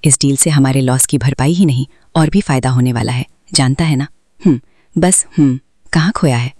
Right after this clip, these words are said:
काफ़ी देर से नोटिस कर रहा हूँ, क्या सोच रहा है?" "कुछ नहीं, घर जाने की जल्दी है तुझे?"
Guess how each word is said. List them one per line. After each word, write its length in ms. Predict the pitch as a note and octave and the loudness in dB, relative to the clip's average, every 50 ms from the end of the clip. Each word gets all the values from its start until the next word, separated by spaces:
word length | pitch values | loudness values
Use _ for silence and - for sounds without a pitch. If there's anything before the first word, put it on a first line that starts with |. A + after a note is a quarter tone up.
| _ _ _ - | _ _ _ -4
काफ़ी 240 | - D#3+ - - E3 | -4 -4 0 0 0
देर 140 | C3+ C#3+ C3+ | 2 2 0
से 140 | - - C3+ | 2 0 0
नोटिस 260 | B2+ A#2+ C3+ C3 - | -2 -2 -2 -4 -2
कर 120 | - B2+ | -4 -4
रहा 100 | - C3 | -4 -4
हूँ, 80 | C3+ C3+ - _ _ - | -6 -6 -10 _ _ -10
क्या 120 | - F#3+ G3+ | -6 -4 -2
सोच 300 | - - C#3 B2 - - | 0 0 0 -2 -2 -4
रहा 80 | A#2 A#2+ | -4 -6
है?" 60 | - - _ _ _ _ _ - - | -10 -16 _ _ _ _ _ -12 -4
"कुछ 220 | - D3+ - - - | -2 -2 0 0 0
नहीं, 160 | B2+ A#2 - - _ _ _ _ _ - | 0 -2 -4 -8 _ _ _ _ _ -4
घर 160 | C3+ D3 D3 | 0 0 0
जाने 260 | C#3 - C#3+ C#3 D3 | 2 2 2 2 2
की 120 | - - | 2 0
जल्दी 260 | D#3+ - C#3 C#3 F#3 G3+ | 0 0 0 0 0 0
है 80 | A3+ | 0
तुझे?" 280 | - D#3 C3+ - D3+ | 0 -2 -2 -2 -4